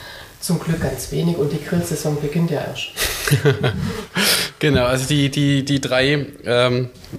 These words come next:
Speaker 2: sagen wir, große, wo uns ja auch quasi immer, äh, betrifft eigentlich, jetzt sagen wir mal im Alltag, ähm, wollen wir uns auch in, in, in weiteren Folgen dann auch nochmal explizit dann zusammen anschauen. Ähm,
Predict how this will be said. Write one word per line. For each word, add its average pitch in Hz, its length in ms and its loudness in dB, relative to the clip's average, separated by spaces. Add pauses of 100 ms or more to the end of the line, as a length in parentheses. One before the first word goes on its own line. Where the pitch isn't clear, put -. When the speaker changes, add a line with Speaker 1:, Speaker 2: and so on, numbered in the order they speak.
(160)
Speaker 2:
sagen 127 120 2
wir, 123 60 2
große, 135 320 2
wo 123 140 0
uns 147 300 2
ja 123 100 4
auch 123 180 0
quasi 120 300 2
immer, 113 520 2
äh, 113 40 0
betrifft - 440 -2
eigentlich, 120 340 0
jetzt 117 100 -2
sagen 113 160 2
wir 110 60 4
mal 107 60 2
im 104 60 2
Alltag, 117 480 0 (460)
ähm, 117 680 2
wollen 123 220 2
wir 156 80 2
uns 135 160 0
auch 123 100 0
in, 123 220 2
in, 113 200 2
in 110 200 2
weiteren 131 320 2
Folgen 131 320 2
dann 120 120 4
auch 113 180 0
nochmal 117 240 2
explizit 117 480 0
dann 123 120 2
zusammen 110 220 0
anschauen. 127 400 2 (560)
Ähm, 143 560 2